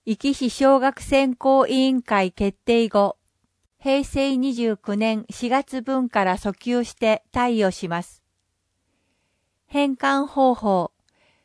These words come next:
学校卒業の六ヶ月後から十年以内に半年付または年付で返還。他の奨学金、日本学生支援機構、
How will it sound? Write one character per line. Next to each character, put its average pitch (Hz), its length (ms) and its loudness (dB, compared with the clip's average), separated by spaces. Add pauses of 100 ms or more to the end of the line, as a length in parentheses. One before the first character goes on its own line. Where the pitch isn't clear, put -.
(240)
学 220 300 2
校 269 240 6
卒 262 340 -4
業 269 300 4
の 247 160 2
六 233 180 4
ヶ 277 160 0
月 269 260 -2
後 254 140 0
か 214 140 -2
ら 180 220 0 (440)
十 262 340 0
年 269 380 0
以 254 80 2
内 214 300 0
に 180 280 -6 (320)
半 269 400 -2
年 262 240 2
付 - 320 -4 (300)
ま 196 160 0
た 269 160 2
は 226 160 6
年 220 260 2
付 247 160 -2
で 240 140 2
返 220 320 -2
還。 190 380 -6 (1600)
他 277 140 -2
の 262 160 2
奨 254 320 4
学 254 180 0 (120)
金、 226 340 -4 (560)
日 208 160 0
本 240 300 0
学 202 240 -2
生 262 280 2
支 240 200 -8
援 254 260 2
機 240 140 -8
構、 180 360 0